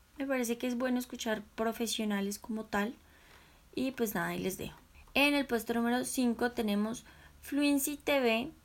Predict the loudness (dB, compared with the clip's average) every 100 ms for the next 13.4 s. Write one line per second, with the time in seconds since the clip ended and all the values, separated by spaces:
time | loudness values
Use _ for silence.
0 | -4 -2 0 -2 -2 -4 -4 -2 0 2
1 | 0 0 2 4 4 0 -6 -20 -20 -20
2 | -20 -20 -20 -20 -20 -20 -20 -14 0 0
3 | 2 0 4 6 4 2 2 2 2 2
4 | 2 -2 -6 -6 -2 0 0 -2 0 2
5 | 2 0 -8 -10 -8 -2 -4 -4 -20 -20
6 | -2 0 2 -2 -6 -12 -16 -20 -16 -2
7 | 2 4 4 4 4 2 0 0 2 4
8 | 4 0 -6 -20 -20 -6 -2 0 0 -2
9 | -12 -20 -20 -6 -2 -2 -4 -6 -8 -8
10 | -14 -20 -20 -20 -20 -6 0 0 0 0
11 | 0 0 0 0 0 -4 -8 -18 -20 -10
12 | 2 4 4 2 2 2 0 0 -4 -2
13 | 0 0 -2